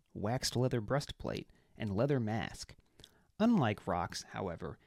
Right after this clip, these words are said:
he was only an above-average hill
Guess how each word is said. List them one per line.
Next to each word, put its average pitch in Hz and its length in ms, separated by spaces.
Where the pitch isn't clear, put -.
he 156 140
was 156 160
only 202 340
an 127 160
above-average 120 800
hill 113 540